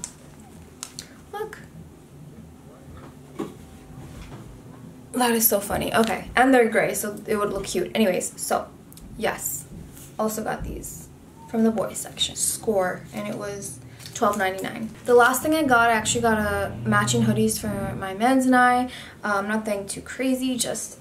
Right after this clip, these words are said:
a Nike hoodie. It's gray.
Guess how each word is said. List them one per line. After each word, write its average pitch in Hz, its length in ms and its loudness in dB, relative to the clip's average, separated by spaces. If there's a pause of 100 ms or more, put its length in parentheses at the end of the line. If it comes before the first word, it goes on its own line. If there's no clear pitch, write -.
a 160 360 -6 (180)
Nike 208 800 -4 (760)
hoodie. 247 420 0 (540)
It's - 120 -18
gray. 240 560 0